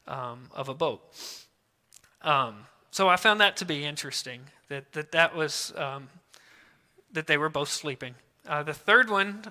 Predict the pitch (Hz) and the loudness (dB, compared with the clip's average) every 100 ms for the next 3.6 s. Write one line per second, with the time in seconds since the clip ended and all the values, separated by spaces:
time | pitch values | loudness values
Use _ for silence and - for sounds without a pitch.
0 | - 170 160 156 208 - - - - - | -2 4 4 2 -6 -10 -16 -20 -20 -20
1 | - - _ _ _ - 156 - 208 175 | -20 -20 _ _ _ -6 -2 -2 0 2
2 | 160 160 165 160 160 156 - 147 147 156 | 6 6 4 0 2 0 0 -4 -2 -4
3 | 156 151 151 - 147 143 | -4 -2 -2 -4 -6 -6